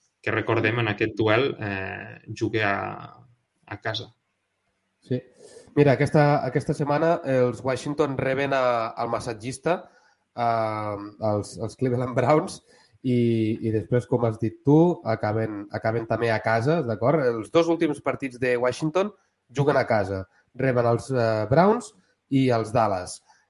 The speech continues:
Speaker 2: Eh, punt de partida, bueno, el factor camp sempre diem, no?, que, que és un punt a favor. I després els Giants, eh, aquesta,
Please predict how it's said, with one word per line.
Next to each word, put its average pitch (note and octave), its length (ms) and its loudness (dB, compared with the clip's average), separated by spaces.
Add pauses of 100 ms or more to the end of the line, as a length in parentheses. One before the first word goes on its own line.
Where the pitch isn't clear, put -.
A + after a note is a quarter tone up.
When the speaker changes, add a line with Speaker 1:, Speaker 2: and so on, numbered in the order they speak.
(120)
Speaker 2:
Eh, A2 480 2 (640)
punt D3+ 160 4
de D3+ 80 6
partida, D3 800 4
bueno, A#2 320 -4
el A2 80 -4
factor C3 320 -2
camp C#3 240 2
sempre B2+ 320 -8
diem, B2+ 240 0 (100)
no?, C3 220 0
que, A#2 160 -6
que A#2 140 -4
és - 20 -6
un A2+ 160 -8
punt A#2+ 160 -2
a G#2+ 80 -4
favor. D#3 320 2 (720)
I D#3 100 10
després D3+ 440 6
els D#3 180 4
Giants, E3+ 640 2
eh, C3+ 300 -2
aquesta, C#3+ 440 -2